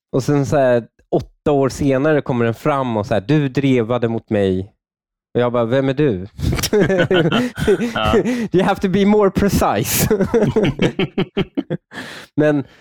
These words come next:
Speaker 1: men jag, eh, men jag landade i att, eh, men så här, Alex hade ett väldigt bra försv-, alltså så här, sågning av sig själv faktiskt.
Speaker 2: Mhm.
Speaker 1: Då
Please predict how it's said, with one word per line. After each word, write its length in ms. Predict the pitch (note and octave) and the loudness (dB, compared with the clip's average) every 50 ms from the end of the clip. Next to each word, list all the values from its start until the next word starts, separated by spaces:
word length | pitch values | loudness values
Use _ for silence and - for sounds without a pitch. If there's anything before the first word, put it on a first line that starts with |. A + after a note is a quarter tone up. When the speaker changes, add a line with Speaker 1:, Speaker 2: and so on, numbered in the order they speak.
| _ _ _ _ _ - | _ _ _ _ _ -2
Speaker 1:
men 240 | C#3 D3 D3 D3+ | 0 0 2 2
jag, 360 | D#3 D#3 D#3 D#3 D#3 D#3 D#3 D3+ C#3 C3+ C#3+ | 2 2 2 2 2 0 0 -2 -2 -2 0
eh, 400 | D#3 D#3+ D#3 D3+ D3 D3 C#3+ C#3 C3+ - - - _ _ _ - - | 2 2 4 4 2 2 2 0 -2 -4 -10 -14 _ _ _ -4 0
men 140 | D3+ D3+ | 2 2
jag 240 | D#3 D#3 D#3+ E3+ E3+ | 2 2 2 0 0
landade 520 | E3+ F3+ F3 E3 E3+ F3 F3+ G3 G3 F3+ F3 | 0 0 0 0 0 0 2 2 2 2 2
i 240 | D3+ C3+ C3 B2 B2 | 4 4 4 4 2
att, 420 | A#2+ A#2 - _ _ _ _ - | 2 0 -4 _ _ _ _ -2
eh, 1160 | C3 B2 A#2+ A#2+ A#2 A#2 A#2 A2+ A2 A2 G#2 G#2+ - - - G1+ G#1 G#1 G1+ G1+ G1+ - - C#3+ | 0 2 2 4 4 4 4 4 4 2 2 0 -2 -4 -4 -4 -4 -4 -4 -6 -6 -4 -2 0
men 240 | D3 C#3+ C#3 C#3 B2+ | 0 2 0 0 -2
så 140 | - D#3 | -2 -2
här, 200 | C#3 A#2+ A2 G2 - | -2 0 -2 -4 -6
Alex 440 | - F#2+ G#2 E3+ F3 F3+ G3+ - - | -6 -6 -2 -2 0 0 0 -2 -2
hade 160 | F#3 E3 D#3 | -2 -2 -4
ett 60 | C#3 | -4
väldigt 300 | C#3+ D#3 C#3+ B2+ A#2+ A#2+ | -2 -2 -2 -2 -4 -4
bra 280 | B2 C3 C3 B2+ B2+ B2 | -2 0 2 2 2 0
försv-, 480 | - - - C#3 - - - D#3+ - - | -2 -4 -6 -6 -6 -8 -12 -8 -4 -4
alltså 240 | D3+ C#3 - D3 C3+ | -4 -2 0 -2 0
så 120 | - D3 | 0 0
här, 240 | C3 A#2 A2 G#2 G2 | 0 0 0 -2 -2
sågning 580 | - - - G#3 F3 C#3+ C#3 C#3+ D#3+ G#3 G#3+ E3 | -4 -2 0 2 2 2 2 0 0 2 2 2
av 80 | B2+ | 0
sig 140 | - - C#3+ | -2 -4 -4
själv 360 | - - C4+ C4+ D3 G#2+ F#2 | -2 0 0 0 0 -2 -4
faktiskt. 580 | - - G#2+ E2 - - - - - - - _ _ _ _ _ _ _ - | -4 -4 -6 -6 -6 -8 -10 -10 -10 -12 -16 _ _ _ _ _ _ _ -6
Speaker 2:
Mhm. 240 | G#2+ A#2 D3 D#3+ F#3 - _ _ _ _ _ _ _ _ - - | -4 -2 -2 -4 -4 -6 _ _ _ _ _ _ _ _ -14 -8
Speaker 1:
Då 420 | A2+ A#2+ B2+ B2 A#2 A#2+ A2 - | -2 0 0 2 2 0 0 -4